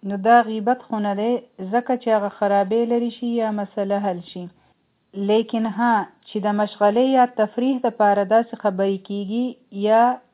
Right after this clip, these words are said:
د چا د عزت د خرابولو کوشش کیږي، نو بیا دا غیبت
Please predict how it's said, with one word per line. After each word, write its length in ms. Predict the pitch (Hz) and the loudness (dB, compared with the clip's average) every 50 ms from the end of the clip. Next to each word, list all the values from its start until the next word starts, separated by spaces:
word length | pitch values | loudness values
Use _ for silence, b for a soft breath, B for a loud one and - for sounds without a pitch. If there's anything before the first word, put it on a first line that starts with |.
| 170 175 | -10 -10
د 140 | 185 185 - | -10 -8 -2
چا 140 | - 233 233 226 208 | 0 2 2 2 2
د 100 | 208 202 202 | 0 -2 -2
عزت 280 | 196 185 202 233 240 240 - | -2 -2 -2 -4 -4 -2 -4
د 100 | 220 202 - | -4 -4 -2
خرابولو 640 | - 202 196 190 190 190 190 190 202 220 226 233 220 - - | 0 0 0 0 0 0 -2 -2 -2 -4 -4 -6 -8 -8 -6
کوشش 360 | 208 202 190 - - 202 185 - - - | -6 -6 -6 -6 -10 -10 -10 -10 -10 -8
کیږي، 340 | 196 190 185 175 208 247 262 - _ _ _ _ _ _ _ _ _ _ _ _ _ _ _ _ _ _ _ _ _ _ _ _ _ - | -8 -8 -8 -6 -6 -6 -6 -8 _ _ _ _ _ _ _ _ _ _ _ _ _ _ _ _ _ _ _ _ _ _ _ _ _ -10
نو 100 | 202 202 202 185 | -8 -6 -4 -2
بیا 200 | 196 226 226 226 214 214 | 2 4 4 4 6 6
دا 100 | 226 220 220 202 196 | 6 4 4 4 0
غیبت 420 | 202 202 190 175 196 202 196 - | -4 -4 0 0 0 0 0 -4